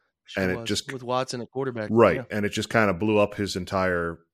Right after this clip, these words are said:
Speaker 2: uh, chances with the team, 'cause I think he was looking to be the kick returner and a backup running back and sort of a steady veteran hand. This is before Kareem Hunt obviously joined the team. So that's, that's where you know the name from. He was with the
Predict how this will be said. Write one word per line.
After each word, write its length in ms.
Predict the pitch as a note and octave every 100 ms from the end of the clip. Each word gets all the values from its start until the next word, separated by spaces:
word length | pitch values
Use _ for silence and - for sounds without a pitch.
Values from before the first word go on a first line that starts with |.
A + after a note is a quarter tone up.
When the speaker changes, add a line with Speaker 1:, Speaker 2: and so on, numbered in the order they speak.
| -
Speaker 2:
uh, 240 | E2+ E2
chances 540 | E2 - F#2 - D#2+ -
with 140 | E2
the 80 | D2+
team, 260 | - E2 D2
'cause 160 | E2
I 60 | F2
think 200 | G#2 G2
he 80 | G#2
was 180 | G2
looking 220 | G#2+ G#2 G2
to 40 |
be 100 | F#2
the 80 | E2+
kick 180 | - G#2
returner 500 | G2 - F#2+ F#2+ F2+
and 100 | E2
a 20 |
backup 500 | D#2 F2 F2 F2+ -
running 240 | F2+ F2
back 320 | D#2+ E2 D#2+ D#2+
and 120 | D2
sort 180 | F2+ D#2+
of 60 |
a 60 | D2
steady 280 | - F#2 E2+
veteran 340 | E2+ - D#2+
hand. 380 | F#2 F#2 F2 E2 _ _ _ _ _ _
This 160 | G#2 G2+
is 60 | F#2+
before 360 | F#2+ B2+ A#2
Kareem 320 | - F#2+ F#2
Hunt 240 | E2 F2+ E2+
obviously 340 | E2+ E2 -
joined 240 | E2 E2 D2+
the 60 |
team. 220 | - F2
So 120 | D2 F#2+
that's, 300 | B2 C3 - -
that's 240 | B2 -
where 140 | B2+
you 100 | A#2
know 180 | G#2 G#2+
the 100 | G#2+
name 240 | G#2 G#2+ G#2
from. 280 | A2+ G#2+
He 120 | G#2 G2
was 200 | F2+ F#2
with 200 | B2
the 100 | -